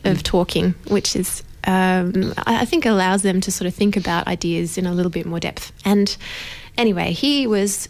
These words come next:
Speaker 1: concerned that there was this murder that had been committed in his small town, and because the people who committed the murder were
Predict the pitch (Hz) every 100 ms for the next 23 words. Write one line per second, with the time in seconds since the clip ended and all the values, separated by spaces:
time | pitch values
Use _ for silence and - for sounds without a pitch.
0 | - 214 196 190 180 180 170 - 180 175
1 | 170 - 208 220 202 185 - 185 - 202
2 | 196 190 180 175 175 185 180 180 - -
3 | 208 196 - 180 180 - 180 180 180 -
4 | - 196 185 - 202 208 202 - - 254
5 | 247 190 175 175 170 170 165